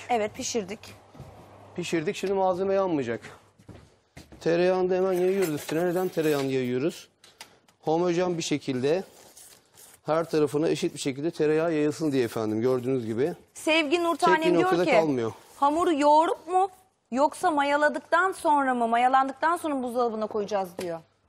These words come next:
Speaker 2: Hamurumuzu suyla karıştırıyoruz.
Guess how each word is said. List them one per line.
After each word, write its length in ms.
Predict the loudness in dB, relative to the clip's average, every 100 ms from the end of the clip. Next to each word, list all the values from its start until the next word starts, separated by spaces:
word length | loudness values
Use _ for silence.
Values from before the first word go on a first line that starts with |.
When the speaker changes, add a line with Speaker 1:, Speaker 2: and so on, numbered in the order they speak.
| _
Speaker 2:
Hamurumuzu 840 | -2 0 0 0 0 0 0 0 -6
suyla 340 | -8 -2 0 0
karıştırıyoruz. 920 | 0 -2 -2 -2 0 2 0 -2 -10